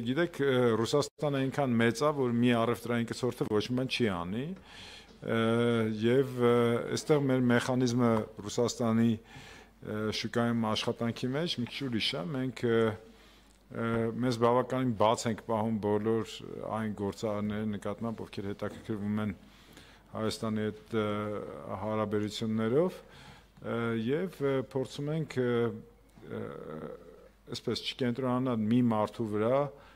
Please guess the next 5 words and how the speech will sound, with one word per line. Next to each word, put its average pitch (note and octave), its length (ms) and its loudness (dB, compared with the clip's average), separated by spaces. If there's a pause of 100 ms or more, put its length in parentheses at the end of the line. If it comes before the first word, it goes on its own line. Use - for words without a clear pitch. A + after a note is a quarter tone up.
(180)
կամ A2 280 -4
մի, A#2 200 6 (640)
ը, A2+ 240 -8 (720)
ինստիտուտի A2 580 -2
վրա, G2+ 280 0